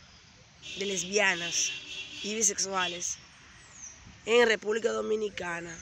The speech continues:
<clears throat>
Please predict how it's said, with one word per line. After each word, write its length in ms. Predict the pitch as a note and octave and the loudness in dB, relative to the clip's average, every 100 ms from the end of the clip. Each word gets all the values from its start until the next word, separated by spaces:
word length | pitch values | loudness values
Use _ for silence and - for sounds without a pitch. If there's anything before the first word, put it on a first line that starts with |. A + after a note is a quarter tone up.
| - - - - - - - C5 B4+ - B4+ B4+ B4+ B4 - - B4 A#4+ - - - - - - - - - | -16 -16 -18 -18 -18 -18 -18 -18 -20 -20 -20 -18 -18 -18 -20 -20 -20 -20 -20 -20 -18 -18 -16 -18 -18 -16 2
<clears throat> 460 | A#3+ D4 - A3 | 8 8 8 4